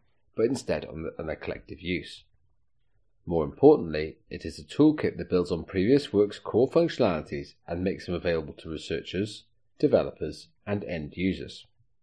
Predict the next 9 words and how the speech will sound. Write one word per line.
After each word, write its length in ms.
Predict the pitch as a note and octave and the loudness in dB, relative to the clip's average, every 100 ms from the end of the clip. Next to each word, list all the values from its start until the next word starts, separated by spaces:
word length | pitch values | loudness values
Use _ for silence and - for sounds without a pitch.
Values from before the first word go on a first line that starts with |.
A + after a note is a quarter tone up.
| _ _ _ _ _ _ _ _ _ _ _ _ _ _ - | _ _ _ _ _ _ _ _ _ _ _ _ _ _ -2
Aware 340 | G#2+ F2+ F2 | 0 2 4
is 140 | A#2+ A#2+ | 4 4
available 560 | B2+ F#2 D#2 E2 B2 A2+ | 4 4 2 0 -2 -2
as 100 | A2+ | -2
a 80 | |
regular 480 | A2+ F#2+ F2+ F#2 G2+ | 4 4 2 0 4
Android 360 | C3+ C3+ B2 A2+ | 4 6 6 8
mobile 260 | C#3+ C#3 | 8 8
application. 600 | D#2+ - - - - - | 4 -2 -10 -12 -12 -14